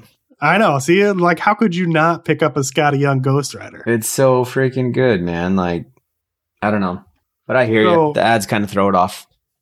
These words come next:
Speaker 1: Yeah, but this is kind of a cool little, s-, perfect little segue to one of the news and notes for this week was Comixology finally, uh, merged completely with Amazon, and people have lost their minds 'cause it's all completely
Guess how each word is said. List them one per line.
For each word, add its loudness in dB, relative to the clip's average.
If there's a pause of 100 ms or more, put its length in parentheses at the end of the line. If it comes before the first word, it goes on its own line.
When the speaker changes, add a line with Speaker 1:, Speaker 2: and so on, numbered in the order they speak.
(120)
Speaker 1:
Yeah, -4
but -8
this 0
is -2
kind 0
of -2
a -2
cool 2
little, 0
s-, -12 (120)
perfect 0
little 2
segue -2
to -4
one 2
of 2
the 0
news 2
and 0
notes 0
for -2
this -4
week -2
was -6 (880)
Comixology 2
finally, 2 (300)
uh, 2 (520)
merged 0
completely 0
with 0
Amazon, 2
and 0
people -2
have -8
lost 0
their 0
minds -2
'cause -6
it's -6
all 0
completely -4